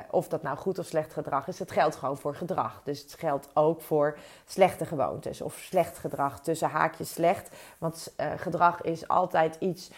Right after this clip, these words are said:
wat jij een labeltje geeft of dat wel of niet goed is.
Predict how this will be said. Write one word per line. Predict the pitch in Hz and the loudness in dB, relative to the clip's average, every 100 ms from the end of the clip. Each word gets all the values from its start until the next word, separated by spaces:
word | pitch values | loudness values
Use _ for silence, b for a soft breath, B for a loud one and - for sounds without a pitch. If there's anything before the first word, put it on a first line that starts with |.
| B | B
wat | - 160 165 165 | -4 2 2 4
jij | 160 170 - | 4 4 0
een | - 160 160 | -2 -2 2
labeltje | 170 156 - 156 | 4 2 -2 -2
geeft | 151 151 147 | 0 0 0
of | 143 | -6
dat | 156 147 | -4 -2
wel | 147 | -2
of | 143 - | -2 -6
niet | 139 | -10
goed | - 180 - | -4 -4 -2
is. | 127 - | -4 -4